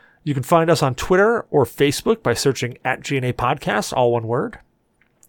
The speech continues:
You can join the Discord chat. Just see those pinned tweets or pin-, pinned messages on Facebook.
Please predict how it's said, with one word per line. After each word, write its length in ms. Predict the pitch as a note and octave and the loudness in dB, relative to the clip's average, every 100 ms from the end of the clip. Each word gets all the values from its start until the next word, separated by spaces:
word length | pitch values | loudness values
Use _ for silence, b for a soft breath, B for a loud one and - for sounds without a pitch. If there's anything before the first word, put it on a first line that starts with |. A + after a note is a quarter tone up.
| - C#3+ | -18 -2
You 80 | |
can 120 | D3 B2+ | 0 4
join 280 | C#3+ F3+ | 4 4
the 80 | F3 | 2
Discord 500 | B2+ F#3 - D#3 A#2 | 0 -2 2 2 2
chat. 340 | - B2 C3+ - | -2 -2 -2 -2
Just 200 | C3+ - | -4 -2
see 80 | |
those 240 | C#3+ C3+ - | -2 -2 -2
pinned 320 | - C#3+ C#3 | -6 -6 -6
tweets 360 | - D#3 - - | -6 -6 -6 -14
or 40 | |
pin-, 380 | - C3+ C3+ - | -8 -8 -8 -6
pinned 180 | D3+ C#3 | -4 -2
messages 400 | D3 - - B2+ | -4 -4 -8 -8
on 80 | C3 | -8
Facebook. 460 | D3+ - - - | -8 -8 -12 -16